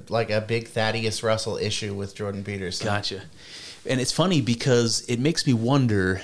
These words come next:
Speaker 2: and I mean no disrespect, but,
Speaker 1: Sure.
Speaker 2: but it makes me wonder how much of it Jordan's actually read. And the reason I say that is because when I read Foucault and Derrida and Deleuze, I saw so much of what Jordan Peterson says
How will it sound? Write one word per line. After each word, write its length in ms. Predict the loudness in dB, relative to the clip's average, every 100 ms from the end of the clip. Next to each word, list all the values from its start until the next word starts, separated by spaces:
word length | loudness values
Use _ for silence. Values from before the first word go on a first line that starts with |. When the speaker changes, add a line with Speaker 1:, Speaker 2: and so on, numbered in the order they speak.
| -6
Speaker 2:
and 120 | -2
I 60 | 2
mean 160 | 2
no 160 | 4 2
disrespect, 800 | 0 -2 -4 -4 -4 -4 -10 -10 -6
but, 80 | -4
Speaker 1:
Sure. 160 | -4
Speaker 2:
but 120 | -2 0
it 80 |
makes 260 | 0 0 0
me 60 | 2
wonder 500 | 4 4 4 2 -2 -16 -20 -20 -16 -4
how 160 | 0
much 240 | 2 0 -2
of 60 |
it 80 | -2
Jordan's 360 | 0 0 0 -2
actually 360 | -4 -4 -4
read. 380 | -2 0 0 -4 -12 -20 -18 -8
And 100 | -2
the 60 | 0
reason 240 | 0 0
I 60 | -2
say 220 | 0 0
that 180 | 0 0
is 100 | -4
because 320 | -6 -6 -4
when 140 | -2 -2
I 380 | 0 2 2
read 400 | 0 0 0 -2 -8 -18 -20 -12
Foucault 640 | -8 -4 0 2 0 -4 -8
and 100 | -4
Derrida 640 | -4 0 0 2 0 -4 -10
and 140 | -8
Deleuze, 520 | -2 2 4 2 -2 -10 -12 -12 -10 -14 -20 -8
I 180 | -2 0
saw 400 | 2 0 0 0
so 300 | 0 0 2
much 280 | 2 0 -2
of 80 | -2
what 180 | -4 -2
Jordan 300 | -2 0 -2
Peterson 420 | -2 -2 -2 -2
says 500 | -2 0 0 -2